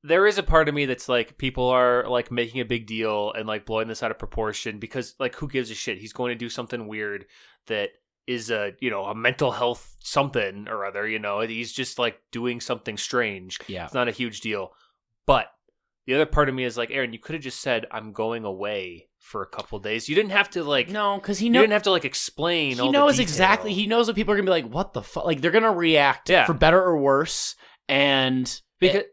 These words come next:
Speaker 2: and it's like, I, I want, he, he, he likes attention.
Speaker 1: No,
Speaker 2: He
Speaker 1: it,
Speaker 2: does.
Speaker 1: well, he, he likes to be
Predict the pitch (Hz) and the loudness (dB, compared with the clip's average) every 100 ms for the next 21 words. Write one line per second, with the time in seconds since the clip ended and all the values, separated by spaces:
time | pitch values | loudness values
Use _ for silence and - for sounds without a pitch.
0 | - 190 196 196 208 202 - 208 190 - | 2 4 4 2 2 2 4 4 4 -2
1 | 202 208 214 190 185 208 214 202 - 220 | -2 0 0 0 -2 -4 -4 -6 -8 -10
2 | 233 240 247 - 226 262 349 302 277 277 | -2 0 0 -2 -4 -2 -2 2 6 6
3 | 240 285 302 247 220 196 240 240 - - | 6 6 6 6 4 2 -2 -4 -10 -6
4 | 208 220 202 185 - - 170 131 143 143 | -2 0 0 -2 -6 -8 -10 -6 -6 -6
5 | 143 139 143 131 | -8 -8 -6 -8